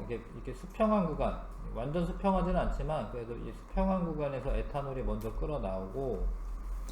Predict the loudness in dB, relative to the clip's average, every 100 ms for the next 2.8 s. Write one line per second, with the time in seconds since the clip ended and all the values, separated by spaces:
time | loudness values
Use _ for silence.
0 | -4 -4 -4 -6 -8 -8 0 4 6 6
1 | 6 4 0 -2 -2 0 0 0 -2 -2
2 | -2 -4 -4 -4 -4 -2 -2